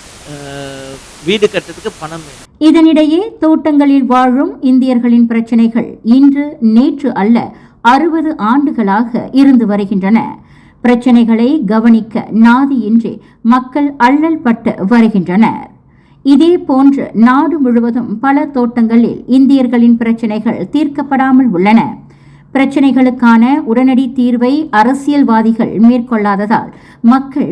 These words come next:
Speaker 2: பரிதவித்து வருகின்றனர். இன்று இந்த ஐந்து தோட்ட மக்கள்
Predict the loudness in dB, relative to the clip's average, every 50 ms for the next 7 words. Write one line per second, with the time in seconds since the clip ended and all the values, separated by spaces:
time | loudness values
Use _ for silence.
0 | -4 0 2 2 2 2 2 0 0 -2 -2 -2 -2 -2 0 -2 -2 0 0 -2
1 | 0 0 0 0 0 -2 -4 -12 -18 -20 _ _ -20 -20 _ _ _ _ 2 2
2 | 4 4 2 2 2 0 0 -2 -2 0 2 4 4 4 4 2 0 -2 0 0
3 | 0 2 2 0 0 -2 -4 -4 -4 -4 -4 -2 -2 0 2 2 2 0 -2 -4
4 | -4 -2